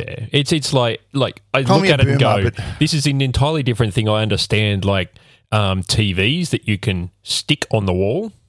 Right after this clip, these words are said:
Speaker 1: like, not stick it on a bracket, but you can actually double-sided tape T Vs on the wall these days.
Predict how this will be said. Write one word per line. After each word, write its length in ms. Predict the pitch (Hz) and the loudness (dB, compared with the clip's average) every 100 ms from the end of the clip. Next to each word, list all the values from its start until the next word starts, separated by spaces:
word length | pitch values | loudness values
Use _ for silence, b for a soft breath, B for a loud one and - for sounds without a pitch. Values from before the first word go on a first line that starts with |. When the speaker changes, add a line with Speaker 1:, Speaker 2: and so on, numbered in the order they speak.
| _ | _
Speaker 1:
like, 200 | 110 101 | -2 0
not 320 | 123 117 - | -2 -2 -4
stick 300 | - - 135 | -6 -2 -2
it 80 | 117 | 0
on 120 | 107 | 0
a 40 | 95 | 0
bracket, 460 | - 117 120 101 - | 0 -2 -2 -6 0
but 280 | 104 107 - | 0 0 -2
you 160 | 113 | -2
can 160 | - 104 | 0 -2
actually 420 | 104 113 - 110 | -2 -4 -2 -4
double-sided 680 | 90 104 101 95 101 92 85 | -2 -2 0 0 -2 -2 -6
tape 320 | - 98 107 | -4 -4 -4
T 200 | - 104 | -4 -4
Vs 280 | 95 95 92 | -2 -4 -4
on 80 | 92 | -6
the 80 | 87 | -4
wall 200 | 90 104 | -2 0
these 220 | 110 107 | -2 0
days. 400 | 110 175 208 | -2 -4 -8